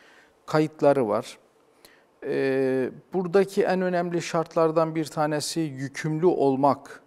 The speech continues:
Yani hac için yükümlü olmuş mudur? E, bu temel bir şarttır. Hac için yükümlü olmuş fakat o haccı yerine getirmede bir takım engelleri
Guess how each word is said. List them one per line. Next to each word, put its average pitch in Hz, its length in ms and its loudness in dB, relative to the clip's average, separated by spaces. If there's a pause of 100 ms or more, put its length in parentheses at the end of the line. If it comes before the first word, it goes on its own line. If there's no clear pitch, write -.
(240)
Yani 120 180 0
hac 175 300 2
için 175 220 -6
yükümlü 156 480 -6
olmuş 147 440 0
mudur? 101 400 -10 (880)
E, 123 320 -2
bu 202 120 0
temel 165 420 2
bir 135 60 -6
şarttır. - 640 -10 (600)
Hac 208 320 4
için 214 260 -2
yükümlü 185 500 0
olmuş 190 720 2 (220)
fakat 233 500 2 (420)
o 226 120 6
haccı 185 360 0
yerine 170 520 2
getirmede 170 920 0
bir 180 100 0
takım 170 480 -2
engelleri 156 800 4